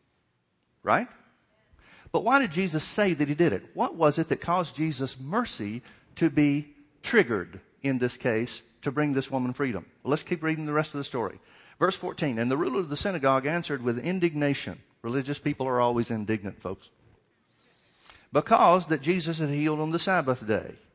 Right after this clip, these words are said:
And he said unto the people, There are six days in which men ought to work. In them, therefore, come and be healed, and not on the Sabbath day."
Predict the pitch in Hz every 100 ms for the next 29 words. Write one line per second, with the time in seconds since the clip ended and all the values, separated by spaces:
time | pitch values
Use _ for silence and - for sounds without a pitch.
0 | _ _ - - 139 160 - 202 220 196
1 | 185 - 151 135 135 135 139 - - -
2 | 147 156 151 135 135 147 156 143 185 -
3 | 147 120 117 127 139 143 139 208 165 135
4 | 139 139 131 185 170 151 135 131 156 139
5 | 135 139 139 143 151 151 - 127 135 151
6 | 180 - 233